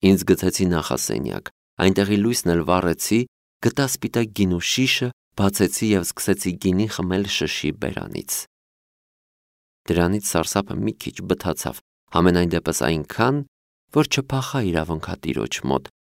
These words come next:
այլ ետ եկա վառարանի մոտ։ Բացեցի դռնակը,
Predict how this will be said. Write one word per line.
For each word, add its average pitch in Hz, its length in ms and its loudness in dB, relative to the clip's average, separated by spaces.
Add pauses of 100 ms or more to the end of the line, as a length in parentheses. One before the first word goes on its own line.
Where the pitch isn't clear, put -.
(120)
այլ 82 180 2
ետ 107 260 2
եկա - 260 -2
վառարանի 52 560 -8
մոտ։ - 260 -20 (580)
Բացեցի 104 500 2
դռնակը, 92 640 0